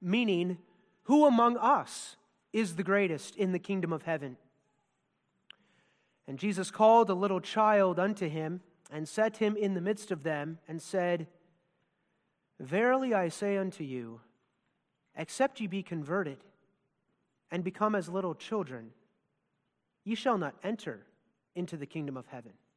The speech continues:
Whosoever therefore shall humble himself as this little child,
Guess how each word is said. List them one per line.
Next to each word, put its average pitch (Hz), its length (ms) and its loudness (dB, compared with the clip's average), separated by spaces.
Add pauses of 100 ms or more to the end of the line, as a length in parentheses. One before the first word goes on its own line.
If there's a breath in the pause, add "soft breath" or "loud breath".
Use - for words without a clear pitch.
(1700 soft breath)
Whosoever 247 520 2
therefore 226 480 4
shall 214 300 0
humble 226 380 -2
himself 185 580 -2
as 165 220 -6
this 202 260 -6
little 190 260 -4
child, 165 560 -2